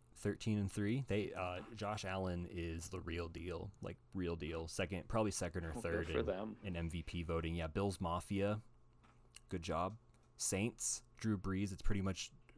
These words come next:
Speaker 1: proven that this is Drew Brees' last season, considering, like, I think, like, week eight or nine, he fucking, like, punctured a lung or some shit, or broke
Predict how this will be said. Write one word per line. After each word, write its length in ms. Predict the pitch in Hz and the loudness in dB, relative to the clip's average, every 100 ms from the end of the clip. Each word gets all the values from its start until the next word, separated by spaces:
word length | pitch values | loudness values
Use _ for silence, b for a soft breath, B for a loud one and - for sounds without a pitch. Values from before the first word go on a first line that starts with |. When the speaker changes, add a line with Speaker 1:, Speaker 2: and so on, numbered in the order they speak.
| - - - | -20 4 6
Speaker 1:
proven 320 | 101 92 92 | 6 6 2
that 220 | 85 87 | 0 -2
this 160 | 92 92 | -2 -2
is 80 | |
Drew 200 | 82 90 85 | 0 0 2
Brees' 400 | 87 87 90 90 | 0 0 -2 -2
last 220 | 87 - | -2 -2
season, 440 | 87 85 92 90 - b b b b b | -2 0 0 0 -4 b b b b b
considering, 480 | - 95 92 92 90 | -2 2 4 4 2
like, 340 | 87 82 - - - - | 0 -2 -4 -16 -20 -6
I 40 | 101 | 0
think, 160 | 101 | 4
like, 140 | 95 92 | 4 2
week 280 | 92 87 - | 0 -2 -4
eight 180 | 90 90 | 0 2
or 80 | 87 | 2
nine, 460 | 82 82 90 87 - | 2 2 2 0 -2
he 120 | 82 | -6
fucking, 400 | - 80 87 78 | -4 -4 -2 -4
like, 180 | 71 - | -2 0
punctured 420 | 80 78 90 80 | 0 -2 -4 -2
a 60 | |
lung 360 | 76 73 78 85 | -2 -2 0 0
or 80 | 85 | -2
some 260 | - 90 | 0 0
shit, 420 | 90 - 98 104 - - - - - - - - | 0 0 0 -2 -4 -16 -20 -20 -20 -20 -14 -2
or 60 | |
broke 120 | - | 4